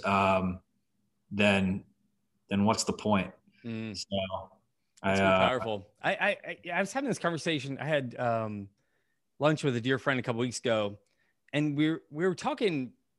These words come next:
Speaker 2: He, he, he wasn't a terribly faith-based person,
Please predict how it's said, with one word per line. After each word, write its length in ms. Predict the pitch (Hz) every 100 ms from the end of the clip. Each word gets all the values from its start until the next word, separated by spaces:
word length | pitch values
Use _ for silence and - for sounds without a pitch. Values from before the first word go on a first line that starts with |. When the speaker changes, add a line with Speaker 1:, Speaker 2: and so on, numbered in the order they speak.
| _ _ _ _ _ _ -
Speaker 2:
He, 180 | 147 -
he, 220 | 135 131 _ -
he 100 | 117
wasn't 400 | 151 151 139 139
a 80 | 123
terribly 320 | 110 139 131
faith-based 580 | 117 131 120 127 120 - - 113
person, 560 | - 247 285 139 123 110